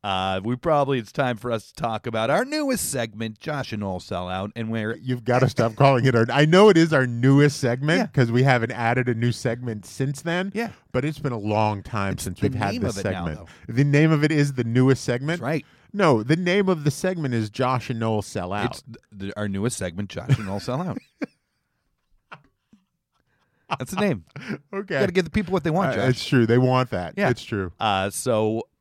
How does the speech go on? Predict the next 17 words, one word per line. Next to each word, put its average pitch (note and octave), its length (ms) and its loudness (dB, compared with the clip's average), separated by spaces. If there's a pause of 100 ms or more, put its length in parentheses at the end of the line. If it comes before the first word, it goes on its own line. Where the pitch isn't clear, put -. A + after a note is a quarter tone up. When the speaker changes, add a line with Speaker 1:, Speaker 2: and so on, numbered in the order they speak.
(460)
Speaker 1:
where D3 320 2 (800)
we F#3 680 -4
explore F#2+ 760 -6 (180)
how C#3 140 -2
Josh D3 380 -4
and B2 80 -6
I A2 40 -6
are G#2 140 -10
actively C#3+ 440 -8
trying F#2+ 420 -8
to F#2 240 -10
sell E3 420 -4
our - 160 -2
souls F#2 560 -8 (600)
to - 60 -14
corporate B2+ 280 -4
America. F#2 480 -6